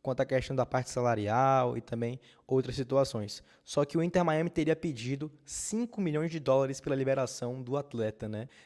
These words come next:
Cerca de vinte e seis milhões de reais. O tricolor entende que não é válido o investimento por essas cifras e o Marinho trouxe os detalhes sobre essa situação do Ma-, do Marinho, né,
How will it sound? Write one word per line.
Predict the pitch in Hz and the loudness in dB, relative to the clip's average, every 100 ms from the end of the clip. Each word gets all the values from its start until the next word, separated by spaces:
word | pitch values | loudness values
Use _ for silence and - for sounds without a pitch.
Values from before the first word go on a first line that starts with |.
| _ | _
Cerca | - 127 - 127 | -8 -6 -4 -4
de | 127 - _ | -4 -8 _
vinte | 139 165 | -8 -6
e | |
seis | - 131 139 139 | -6 -2 -2 -2
milhões | 127 135 | -2 -4
de | 135 | -2
reais. | 143 113 98 - - _ - - - | -2 0 -2 -8 -14 _ -20 -18 -4
O | 139 | -4
tricolor | - - 156 | -2 0 0
entende | 151 151 151 | 0 -4 -4
que | 156 | -4
não | 143 | -2
é | |
válido | 123 120 123 123 | 2 2 2 0
o | |
investimento | 123 127 - 117 113 - | -2 -2 -2 -6 -8 -4
por | 120 | -4
essas | 110 135 131 | -2 -2 -4
cifras | - 139 - 160 - - - _ - | -6 -10 -8 -12 -14 -20 -20 _ -4
e | |
o | 135 | 0
Marinho | 117 123 | 0 0
trouxe | - 117 - 123 | -4 -8 -6 -4
os | 113 | -2
detalhes | 117 - 110 113 | -4 -2 -4 -4
sobre | - 117 | -6 -8
essa | 117 | -8
situação | - 120 107 117 | -6 -4 -4 -4
do | 113 | -4
Ma-, | 120 | -4
do | 107 113 | -4 -2
Marinho, | 143 135 170 294 - - | 2 2 2 -4 -8 -4
né, | 143 | -2